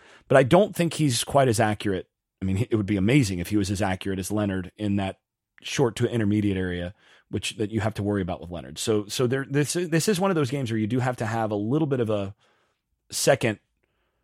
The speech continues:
game plan for, uh, for the, the two different quarterbacks, because, you know, really, you know that, that they're gonna be able to throw a lot of that short and intermediate stuff, and you're gonna have to play real tight underneath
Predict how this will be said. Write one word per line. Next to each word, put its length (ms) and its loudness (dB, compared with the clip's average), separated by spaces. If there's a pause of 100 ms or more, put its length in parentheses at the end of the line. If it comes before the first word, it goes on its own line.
(960)
game 220 4
plan 340 -2
for, 520 0 (120)
uh, 320 -6 (540)
for 380 4 (420)
the, 200 0 (100)
the 100 0
two 140 2
different 260 -2
quarterbacks, 560 -6 (720)
because, 240 0
you 60 4
know, 380 4 (840)
really, 320 4
you 160 2
know 520 6
that, 340 -2
that 180 2
they're 140 4
gonna 160 2
be 160 4
able 140 0
to 80 0
throw 300 2
a 40 2
lot 240 0
of 60 -4
that 180 -2
short 260 2
and 100 -2
intermediate 460 0
stuff, 200 -2
and 80 -2
you're 60 0
gonna 80 0
have 80 -2
to 60 -6
play 200 2
real 200 2
tight 260 0
underneath 640 -2